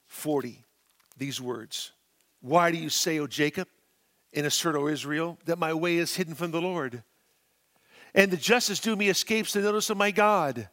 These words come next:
Do you not know, have you not heard, that the everlasting God, the, the Lord, the creator of the ends of the earth, does not become weary or tired? His understanding is inscrutable. He gives strength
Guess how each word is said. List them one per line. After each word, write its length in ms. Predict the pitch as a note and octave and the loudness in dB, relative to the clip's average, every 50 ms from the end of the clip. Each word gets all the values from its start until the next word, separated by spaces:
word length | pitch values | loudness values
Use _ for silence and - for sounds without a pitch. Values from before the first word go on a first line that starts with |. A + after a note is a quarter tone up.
| _ - - _ | _ -20 -20 _
Do 100 | - D#3+ | -4 -2
you 100 | F3+ F3 | 0 0
not 200 | E3+ F3 F3 E3+ | 2 2 0 0
know, 260 | D#3 E3+ F#3 G3 G3+ | 0 0 0 2 2
have 260 | F3 D#3 F#3 G3 F#3+ F#3 | 4 6 6 6 6 4
you 60 | F#3 | 0
not 140 | F#3 E3 C3+ | 0 0 0
heard, 340 | D3 F3+ F#3+ G3 G3+ - - - - | 0 2 2 2 2 0 -4 -2 0
that 120 | G3+ G3+ - | 2 2 2
the 160 | G3 G3+ G#3+ | 2 2 2
everlasting 680 | A#3 B3 B3+ A#3+ G#3+ A3 A#3 A#3+ A3 - - G3 F3+ | 2 4 6 6 8 8 6 6 4 0 -2 -4 0
God, 500 | D#3 F3+ G3 G#3+ A#3+ A#3+ B3 A#3+ A3 E3+ | 4 4 6 6 6 4 2 2 0 2
the, 160 | F3+ F#3 D#3+ - - - - - | 2 2 2 0 -4 -14 -6 -2
the 100 | F#3+ F#3+ | 0 2
Lord, 380 | F3+ F3+ A3 A#3+ B3 A#3+ A3 E3 | 4 4 6 6 6 6 4 2
the 60 | G3+ | -2
creator 440 | - - - F#3+ A3 A#3 A3+ A#3 A3 | -4 -4 -6 -4 -2 -2 0 0 -2
of 60 | F#3+ | 0
the 140 | G3 F#3+ G#3+ | 0 0 -2
ends 120 | G#3+ F#3 | -2 -2
of 80 | E3 F#3 | -4 -2
the 120 | G#3 G3 | 0 0
earth, 320 | G3+ A3 A#3+ C4 B3 - - _ _ _ _ _ _ _ _ _ _ _ - | 2 2 0 -2 -4 -6 -12 _ _ _ _ _ _ _ _ _ _ _ -8
does 180 | C3 D3 C3+ | -8 -4 -2
not 120 | - C#3+ C3+ | 0 -2 -2
become 320 | C3+ B2+ - D3 C#3 C3+ | -2 -6 -8 -8 -8 -8
weary 320 | B2+ B2 C#3 E3 F3 F#3+ G3 | -6 -4 -2 -2 0 0 -2
or 80 | G3 | -4
tired? 500 | G3 - D3+ A#2+ G#2+ G#2+ G#2+ A2 A#2 A2+ - _ _ _ _ _ _ _ _ _ _ _ _ _ _ _ | -4 -2 -2 -2 -2 -2 -4 -8 -10 -12 -16 _ _ _ _ _ _ _ _ _ _ _ _ _ _ _
His 200 | - D3 C3 C3+ | -6 -4 -2 -2
understanding 560 | D3+ C3+ B2+ - - E3 D#3+ D#3+ E3+ E3+ E3 | -2 -4 -4 0 2 2 2 2 0 -2 -2
is 400 | F3 F3 D#3 D3+ D3+ C#3+ - - | -2 0 0 -2 -2 -2 -6 -6
inscrutable. 840 | - D3+ C#3 C#3 C3+ - - - C3+ A#2+ G#2+ G2+ - B2+ - - _ _ _ _ _ _ _ _ _ _ _ - | -6 -8 -8 -8 -8 -8 -8 -8 -8 -8 -8 -12 -14 -18 -20 -20 _ _ _ _ _ _ _ _ _ _ _ -6
He 140 | - D#3+ F#3+ | -4 -2 -2
gives 240 | E3 F3+ D#3 B2 - | 0 0 -2 0 0
strength 720 | - - - - F#3+ A3 G#3 D3+ C3 - - - - - | -2 -2 -2 -4 -4 -4 -4 -4 -6 -8 -14 -18 -18 -18